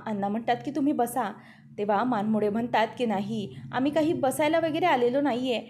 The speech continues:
आम्हाला चौकशी करायची आहे. याला सगळे ओळखता का?" तेव्हा सगळेजण येतात आणि अंशुमनचा हातात काठी असलेला फोटो पोलीस सगळ्यांना दाखवतात. तेव्हा अण्णा म्हणतात की, "हो, हा माझ्या आनंदीचा म्हणजेच माझ्या मुलीचा पहिला नवरा आहे."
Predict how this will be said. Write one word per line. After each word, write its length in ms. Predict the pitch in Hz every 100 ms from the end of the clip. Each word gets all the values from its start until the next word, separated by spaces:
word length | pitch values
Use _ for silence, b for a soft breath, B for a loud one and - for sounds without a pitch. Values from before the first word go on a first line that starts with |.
| B B
आम्हाला 280 | 208 202 202
चौकशी 480 | - 226 220 254 359
करायची 400 | 370 330 330 285
आहे. 440 | 233 247 208 - B B -
याला 220 | 190 185
सगळे 300 | 196 220 240 247
ओळखता 400 | 214 277 - 311
का?" 200 | 311 285 - _ -
तेव्हा 160 | 196
सगळेजण 540 | 226 233 220 240 240 277
येतात 320 | 294 285 262 -
आणि 300 | 233 214 220 B B
अंशुमनचा 760 | - 285 285 339 359 370 320 233
हातात 320 | 233 202 202 -
काठी 260 | 196 185 233
असलेला 340 | 226 208 202
फोटो 340 | 202 226 220 233
पोलीस 360 | 226 214 220
सगळ्यांना 380 | 254 185 190 208
दाखवतात. 560 | 254 190 190 214 226 190 - B B B
तेव्हा 380 | 190 190 185 180 - - _ _ -
अण्णा 240 | 220 220
म्हणतात 320 | 220 240 240 233
की, 60 | 226
"हो, 440 | 220 214 185 - b b b
हा 280 | 196 180 214 214
माझ्या 280 | 220 208 226
आनंदीचा 460 | 220 220 233 240 269
म्हणजेच 360 | 262 240 285
माझ्या 220 | 294 269
मुलीचा 400 | 320 277 277 285
पहिला 360 | 269 277 196 202
नवरा 280 | 202 190 190
आहे." 480 | 185 185 190 170